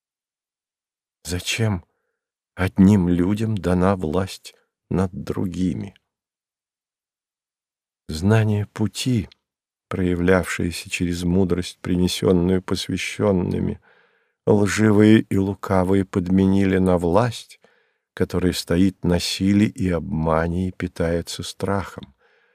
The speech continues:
Власть им нужна лишь для того, чтобы, распоряжаясь жизнью и свободой других, сохранить богатство в руках немногих.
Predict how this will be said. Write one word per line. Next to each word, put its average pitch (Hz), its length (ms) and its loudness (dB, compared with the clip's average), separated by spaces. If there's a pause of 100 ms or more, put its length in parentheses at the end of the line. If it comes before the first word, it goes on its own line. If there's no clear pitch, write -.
(340)
Власть 104 540 4
им 113 160 2
нужна 107 360 2
лишь 104 220 2
для 104 240 4
того, 107 300 2
чтобы, 104 340 0
распоряжаясь 104 760 2
жизнью 101 720 2 (360)
и 104 100 0
свободой 98 720 2
других, 95 560 0
сохранить 95 640 -2
богатство 95 800 0
в 98 80 -6
руках 98 500 -2
немногих. 101 840 -2